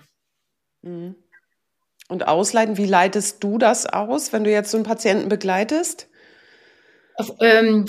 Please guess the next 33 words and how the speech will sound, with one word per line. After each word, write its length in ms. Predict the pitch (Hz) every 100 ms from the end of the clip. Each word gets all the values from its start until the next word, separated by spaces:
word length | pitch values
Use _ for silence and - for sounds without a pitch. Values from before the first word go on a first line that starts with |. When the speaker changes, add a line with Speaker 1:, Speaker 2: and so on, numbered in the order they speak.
| 190
Speaker 2:
naja, 420 | 202 226 233 175
ich 140 | 175 208
habe 280 | 202 220 202
viele 260 | - 202
Heilpraktiker, 640 | 190 190 240 240 269 254 269
mit 220 | 247 -
denen 120 | 240
ich 80 | 202
Speaker 1:
Mhm. 40 | 202
Speaker 2:
arbeite. 280 | 226 - -
Da 80 | -
hat 180 | -
ja 80 | -
auch 100 | 571
jeder 160 | 196 190
seinen 240 | 170 165
eigenen 340 | - 185 220 233
Weg. 340 | 240 330 - - _ _ _ _ _ - -
Und 380 | 214 220 220 214 - - -
wir 140 | - 214
gucken 240 | 277 269
erstmal, 520 | 226 233 254 240 233 -
wie 160 | 196
ist 100 | 196 233
denn 80 | 208
der 80 |
Patient 340 | 196 196 196 202
überhaupt 220 | 190 185
von 100 | 185
den 120 | 175
Nahrungsergänzungsmitteln 1000 | 165 165 170 - 165 170 170 165 165 160
aufgestellt? 680 | - 165 170 - 170 160 -
Also 260 | 175 175